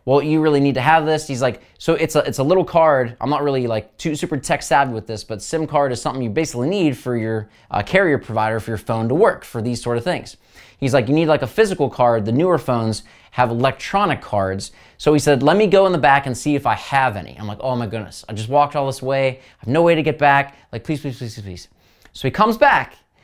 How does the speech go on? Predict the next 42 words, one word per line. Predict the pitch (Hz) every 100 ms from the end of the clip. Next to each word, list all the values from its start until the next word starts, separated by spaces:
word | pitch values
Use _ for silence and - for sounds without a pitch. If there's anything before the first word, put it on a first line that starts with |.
| _ _
and | 135
he | 131
says, | - 156 139 123 - _ _ -
"We | 143
have | 139 120 101
one | 104 131 160 185 202 208 202 _ -
card | - 151 151 147 131
left | 127 143 110 95 _ _ _ -
in | 101
the | 107
entire | 98 - 123 123 123
store. | 107 - - 123 101 - _ _ _ _ -
Let | 127 143
me | 156
try | 143 - 190 196 135
it | 110 - _ _ _
and | 104
see | 98 - 139
if | 120 -
it | -
works." | 107 107 - - - _ _ _ _
So | - 120
he | 107
puts | - 190 196
it | 170
in | 170 165 165 - _ -
the |
whole | 104 196 190
time, | 151 170 160 143
like, | 117 - _
"Oh, | 120
please, | 117 156
please, | 139 139
please, | 147 139
please, | 135
please." | 127 - _ _ _ -
And | 143 143 135 - _ _ _ _
right | 123 127 202 208
as | 185 196
he's | 185 139
doing | 220 226 151
this, | 120 117 -